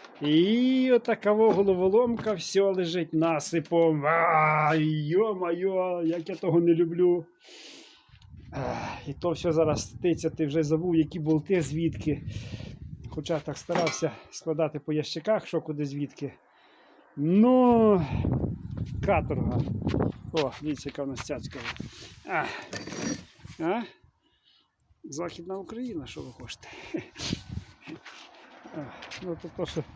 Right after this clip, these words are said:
ехо війни, як то й кажуть. Коротше, таке в нас на дворі. Бардачок такий.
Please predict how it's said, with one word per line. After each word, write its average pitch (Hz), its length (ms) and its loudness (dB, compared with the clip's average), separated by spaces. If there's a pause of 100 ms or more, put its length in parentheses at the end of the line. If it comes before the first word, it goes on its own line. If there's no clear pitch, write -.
(320)
ехо 190 300 0
війни, 180 260 2
як 147 200 2
то 135 120 -6
й 123 40 -4
кажуть. 123 380 -8 (880)
Коротше, 160 360 -2
таке 147 260 -2
в 139 40 -4
нас 143 180 -6
на 143 60 -4
дворі. 139 400 -2 (2250)
Бардачок 135 720 -2
такий. 233 460 -2